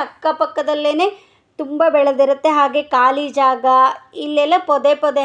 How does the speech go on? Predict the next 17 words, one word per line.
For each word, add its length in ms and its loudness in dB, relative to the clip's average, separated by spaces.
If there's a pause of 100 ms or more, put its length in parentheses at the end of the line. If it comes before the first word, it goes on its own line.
ಹಂಗೆ 260 -6
ಬೆಳ್ಕೊಂಡಿರುತ್ತೆ. 920 -2 (800)
ಆದಷ್ಟು 720 -2 (220)
ಇದರ 140 -6 (500)
ಚಿಗುರನ್ನೇ 640 0 (140)
ಉಪಯೋಗಿಸಿ. 540 -2 (3000)
ಮಳೆಗಾಲದ 640 2 (120)
ಪ್ರಾರಂಭದಲ್ಲಿ 760 0 (400)
ಈ 220 -4
ಸೊಪ್ಪು 340 -4 (200)
ಚೆನ್ನಾಗಿ 480 -2
ಚಿಗುರಿರುತ್ತೆ, 640 -2 (540)
ಆ 100 2 (100)
ಟೈಮಲ್ಲೇ 500 0 (100)
ಇದನ್ನು 240 -4 (120)
ಹೆಚ್ಚು 400 -6
ಉಪಯೋಗಿಸೋದು 540 -4